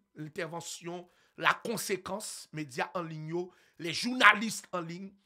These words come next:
On va parler de ça tout à l'heure. Donc, continuez. À chaque fois, regardez un bout de vidéo. Eh bien, pas oublier pour ban nou like.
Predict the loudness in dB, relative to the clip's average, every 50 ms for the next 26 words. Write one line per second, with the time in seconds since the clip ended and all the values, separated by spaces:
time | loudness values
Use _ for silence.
0 | _ _ _ -12 -8 -6 -6 -4 6 8 8 8 8 6 0 -2 -4 -4 -4 -6
1 | -8 -8 -10 -12 -10 -10 -10 -10 -12 -14 -16 -20 -20 _ _ _ _ _ -12 -12
2 | -10 -4 -2 -2 -2 -2 -4 -6 -8 -6 -4 -4 -4 -4 -6 -8 -10 -8 -8 -4
3 | -4 -4 -4 -4 -6 -10 -6 -6 -6 -6 -4 -6 -6 -6 -8 -10 -12 -14 -14 -16
4 | -18 -18 -14 -10 -8 -8 -6 -6 -6 -8 -10 -12 -16 _ _ _ _ _ -16 -14
5 | -10 -10 -10 -10 -8 -6 -6 -6 -6 -6 -10 -14 -10 -8 -6 -4 -4 -6 -8 -12
6 | -16 -14 -12 -12 -12 -12 -8 -8 -8 -6 -6 -8 -8 -6 -2 -2 -2 -2 -2 -4
7 | -8